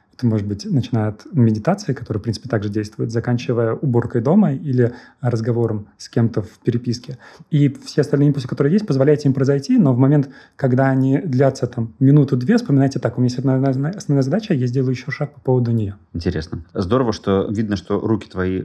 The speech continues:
Speaker 2: здесь, потому что можно было бы подумать, что ты параллельно в, в телефоне занимаешься еще какими-то другими делами, записывая этот подкаст.
Speaker 1: Да, да, к сожалению, часть меня вот думает в голове <laughs> параллельно процессу. Вот.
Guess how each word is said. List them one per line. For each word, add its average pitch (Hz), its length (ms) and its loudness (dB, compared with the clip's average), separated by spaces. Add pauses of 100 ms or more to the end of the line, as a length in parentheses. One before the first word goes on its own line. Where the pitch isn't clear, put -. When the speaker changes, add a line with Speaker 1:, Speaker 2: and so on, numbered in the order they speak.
(140)
Speaker 2:
здесь, 117 220 -2
потому 92 280 -6
что 95 160 -6
можно 101 240 -2
было 98 140 -2
бы 90 120 -10
подумать, 110 320 -2
что - 120 -14
ты 98 100 -4
параллельно 92 680 -4
в, 90 340 -12 (260)
в - 100 -20
телефоне 95 640 -4 (200)
занимаешься 92 560 -4
еще 82 160 -10
какими-то 90 380 -8
другими 92 400 -2
делами, 78 500 -6
записывая 90 640 -6
этот 82 220 -12
подкаст. - 400 -16 (260)
Speaker 1:
Да, 117 460 2
да, 113 120 -4
к 107 80 -8
сожалению, 123 320 0
часть 120 140 -10
меня 113 160 0
вот 107 80 -4
думает 117 240 -2
в 107 40 -10
голове 113 380 0 (100)
<laughs> - 100 -4 (460)
параллельно 165 520 4
процессу. 135 500 0 (380)
Вот. 120 240 2